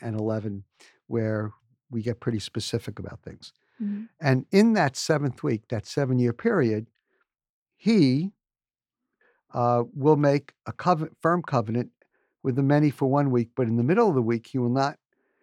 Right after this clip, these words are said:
Speaker 1: he will put a stop to sacrifice and grain offering, and on the wing of, finally, abominations. There it is.
Speaker 2: Mm-hmm.
Speaker 1: "Will come one who makes desolate, even until a complete destruction, one that is decreed,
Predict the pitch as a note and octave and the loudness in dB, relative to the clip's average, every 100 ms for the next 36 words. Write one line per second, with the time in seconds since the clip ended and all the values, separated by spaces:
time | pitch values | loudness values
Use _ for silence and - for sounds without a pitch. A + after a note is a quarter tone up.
0 | _ D3 C3+ - D3 - - C#3+ - D#3 | _ -2 0 2 0 0 0 0 0 -6
1 | - A#2+ - - A#2+ A2 C3 A2+ A#2+ A#2+ | -4 -4 -6 -8 -6 -6 -6 -2 0 0
2 | A#2+ A2+ B2+ A#2 A#2+ - _ _ _ _ | -2 -4 -8 -8 -10 -14 _ _ _ _
3 | _ _ - C3 B2+ A#2 A#2+ F#3 G#3+ G#3 | _ _ -2 2 4 4 4 6 4 0
4 | - B2 C3 C3 - - _ - B2+ A#2 | -2 2 4 2 -4 -20 _ -4 -2 -2
5 | G#2 F#2+ _ B2 A2 G#2 F#2 E2+ - - | -4 -8 _ -8 -4 -4 -4 -10 -16 -20
6 | - - _ - G#3 G3 F#3+ G#3+ F#3+ F3 | -20 -20 _ -8 -4 -2 0 -2 -4 -6
7 | E3+ E3+ - _ _ _ _ _ - C#3 | -6 -8 -12 _ _ _ _ _ -2 0
8 | - F3 D#3+ D#3 C#3+ D3 C#3+ C3 B2+ B2 | 6 8 8 6 4 4 6 4 2 0
9 | - - D3 - D3 C3+ - C#3+ C3+ C3 | -2 -2 -2 0 -2 -2 -2 -2 0 -2
10 | A#2+ C3 A#2 - A#2 B2 A2 - - C3+ | -2 -4 -6 -6 -4 -4 -4 -10 -8 -4
11 | B2 - B2 A#2+ B2+ B2+ B2 A2+ - G#2 | -4 -4 -4 0 0 0 0 -2 -6 -14
12 | - C3+ B2+ B2 | -8 -2 -2 -4